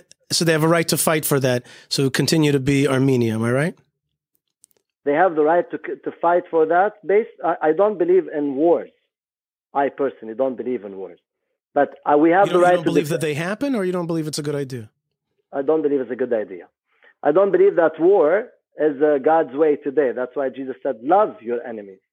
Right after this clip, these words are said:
Speaker 2: This is a new, that's the concept of the new covenant. That's, that's the foundation of
Speaker 1: Would,
Speaker 2: my
Speaker 1: would you
Speaker 2: philosophy.
Speaker 1: rec-, would you recommend to Armenians to walk away from Nagorno-Karabakh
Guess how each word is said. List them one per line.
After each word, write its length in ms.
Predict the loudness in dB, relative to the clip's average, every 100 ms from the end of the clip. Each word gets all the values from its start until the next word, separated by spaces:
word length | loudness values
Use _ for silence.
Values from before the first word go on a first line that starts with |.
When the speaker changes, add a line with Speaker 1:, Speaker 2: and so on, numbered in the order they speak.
| _ _ _ _
Speaker 2:
This 80 | -6
is 140 | 0
a 60 | 2
new, 400 | 4 4 4 2
that's 220 | 2 0 0
the 80 | -2
concept 460 | 0 -2 -2 -4
of 260 | 0 -2 -2 -10 _ -2
the 100 | 0
new 300 | 2 2 2
covenant. 540 | 2 2 0 -6 -8 _ _
That's, 220 | -8 -8 _ _ _ _ _
that's 200 | -2 -2
the 80 | -4
foundation 640 | -2 0 0 0 -2 -6
of 160 | -4 0
Speaker 1:
Would, 80 |
Speaker 2:
my 100 | 2 2
Speaker 1:
would 120 | 2
you 60 |
Speaker 2:
philosophy. 220 | 2 2 2
Speaker 1:
rec-, 100 | 0
would 200 | -4 -2
you 100 | -2
recommend 400 | -2 -2 -2 -2
to 100 | -2
Armenians 520 | 0 0 0 0 -2
to 120 | -2
walk 240 | -2 -2 0
away 220 | 0 0
from 180 | 0 0
Nagorno-Karabakh 880 | 0 0 0 0 -2 0 0 -2